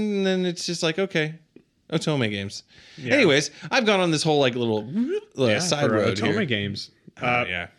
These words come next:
Speaker 2: the thing is, this next one is called I Took a Trip into an Otome Game, so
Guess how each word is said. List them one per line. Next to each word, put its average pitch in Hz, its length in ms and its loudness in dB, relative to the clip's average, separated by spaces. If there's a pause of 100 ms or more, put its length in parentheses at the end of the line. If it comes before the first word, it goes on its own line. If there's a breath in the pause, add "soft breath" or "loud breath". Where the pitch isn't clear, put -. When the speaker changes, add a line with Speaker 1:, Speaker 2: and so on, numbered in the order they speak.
(300 soft breath)
Speaker 2:
the 120 80 -4
thing 147 220 2
is, 135 200 2
this 123 180 -2
next 143 240 0
one 127 120 0
is 113 100 0
called 120 260 0
I 117 120 2
Took 123 180 -4
a 120 80 0
Trip 139 240 -4
into 123 220 -4
an 113 80 0
Otome 107 360 -4
Game, 101 280 -6
so 101 300 -6